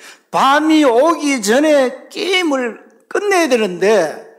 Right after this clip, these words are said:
여호수아 그때 언약적 믿음의 기도를 합니다.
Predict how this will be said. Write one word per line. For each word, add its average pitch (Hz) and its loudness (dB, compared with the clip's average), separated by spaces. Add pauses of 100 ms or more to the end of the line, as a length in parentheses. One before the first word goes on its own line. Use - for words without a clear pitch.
(1700)
여호수아 185 0
그때 151 -8 (880)
언약적 - -4
믿음의 170 -6
기도를 139 -18
합니다. - -20